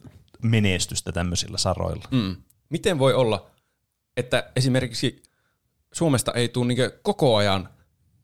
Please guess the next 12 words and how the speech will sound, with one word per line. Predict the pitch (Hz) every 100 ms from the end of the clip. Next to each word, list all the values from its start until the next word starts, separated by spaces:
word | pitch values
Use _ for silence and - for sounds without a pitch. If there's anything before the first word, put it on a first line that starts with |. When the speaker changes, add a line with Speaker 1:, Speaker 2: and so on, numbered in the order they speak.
| -
Speaker 2:
aivan | 180 143 123 113
huippuseiväshyppääjiä? | 156 135 - - 135 101 82 - 101 _ - 85 87 80 -
Speaker 1:
Mm. | 113 117 101 92 98 101 -
Speaker 2:
Kun | 139
tämä | - 151 143
koko | 165 170 160 - - _
maa | 196 214 151
on | 110 113
täynnä | 139 120 117 _ _ _ _ -
isoja | 170 139 113
tikkuja, | - 139 - - 98
Speaker 1:
Niin. | 127 98 90